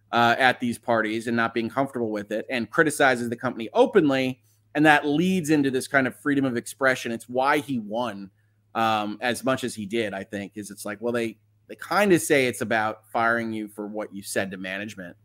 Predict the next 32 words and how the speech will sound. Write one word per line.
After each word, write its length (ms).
Uh, 320
and 480
I 80
think 160
it's 160
probably 580
at 80
least 400
a 80
little 180
bit 140
more 120
closely 420
analyzed 440
if 40
it's 120
just 160
you 80
don't 200
show 120
up 120
at 80
parties. 460
So 380
in 60
any 80
event, 300
thank 280
you 100
so 260
much 520
to, 480